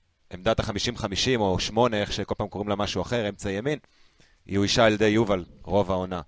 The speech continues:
אה, וזה קצת התמצית של מכבי חיפה, יובל אשכנזי, כי המספרים, היכולת, ההתקפה והכל, אבל משהו שם היה חסר גם אצל יובל.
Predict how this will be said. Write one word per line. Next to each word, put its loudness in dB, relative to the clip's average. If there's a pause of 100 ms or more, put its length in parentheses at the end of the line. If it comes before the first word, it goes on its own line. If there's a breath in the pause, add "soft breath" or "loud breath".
(640)
אה, 0
וזה 4
קצת 2
התמצית 0
של 0
מכבי 4
חיפה, 0
יובל -2
אשכנזי, -6
כי -4 (380)
המספרים, 0
היכולת, 4
ההתקפה 2
והכל, 4
אבל 0
משהו 0
שם -2
היה 0
חסר -6
גם -2
אצל -6
יובל. 0